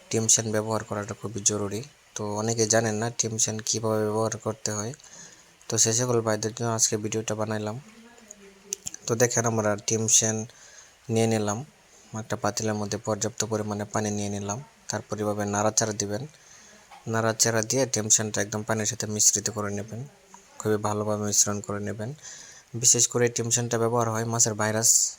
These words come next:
যদি আক্রান্ত হয়, তাহলে মানে বা-, মা-, মাছের ভাইরাস কাটানোর জন্য। এবং মাছ যদি আপনার ল্যাঞ্জা পচা থাকে কিংবা মাছ কোনো কারণে মরতে থাকে,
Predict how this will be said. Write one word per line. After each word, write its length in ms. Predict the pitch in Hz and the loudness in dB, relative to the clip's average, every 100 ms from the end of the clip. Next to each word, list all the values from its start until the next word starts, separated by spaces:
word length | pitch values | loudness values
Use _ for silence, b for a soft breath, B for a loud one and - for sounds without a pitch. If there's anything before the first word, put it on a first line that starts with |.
| - _ - | -16 _ -8
যদি 200 | 113 110 | -4 0
আক্রান্ত 440 | 110 - 110 110 110 | 0 0 -2 0 -4
হয়, 140 | 110 | -4
তাহলে 220 | 113 110 | -2 -4
মানে 180 | 107 104 | -2 -4
বা-, 280 | 104 101 - - | -6 -6 -8 -6
মা-, 280 | 107 107 107 | -4 -4 -4
মাছের 340 | 110 110 107 | 2 2 2
ভাইরাস 340 | 107 107 110 | 0 0 2
কাটানোর 360 | - 113 110 107 | 2 0 -2 -4
জন্য। 300 | 107 104 113 B B B B _ 117 | -4 -4 -6 B B B B _ -8
এবং 120 | 110 | -2
মাছ 180 | 110 107 | 0 0
যদি 200 | 107 104 | 0 0
আপনার 280 | 110 113 110 | -2 -2 -2
ল্যাঞ্জা 300 | 107 110 113 | 0 0 0
পচা 260 | 113 110 117 | 0 -2 -2
থাকে 300 | 110 104 101 | -4 -6 -6
কিংবা 320 | 110 104 104 | -6 -6 -6
মাছ 320 | 104 101 - | -2 2 2
কোনো 260 | - 107 107 | 2 -2 0
কারণে 280 | 110 107 107 | 0 0 -2
মরতে 360 | 104 104 - | -4 -4 -2
থাকে, 400 | 107 104 101 98 | -2 -4 -6 -8